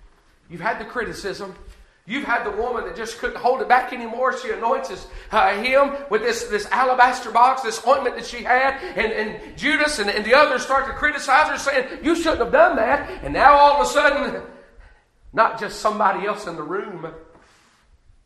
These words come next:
the one in the room, Jesus said, "Why trouble you the woman?" Folks, if there's one person I want to go to my defense,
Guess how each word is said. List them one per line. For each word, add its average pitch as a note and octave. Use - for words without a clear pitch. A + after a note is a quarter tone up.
the D3
one D3+
in C#3+
the D3+
room, D3+
Jesus D3
said, C3+
"Why C4+
trouble A#3+
you A#3
the C4
woman?" C4+
Folks, -
if C#3
there's A#3
one A3
person A#3
I F3
want G#3+
to F#3+
go G#3+
to E3+
my G#3
defense, A3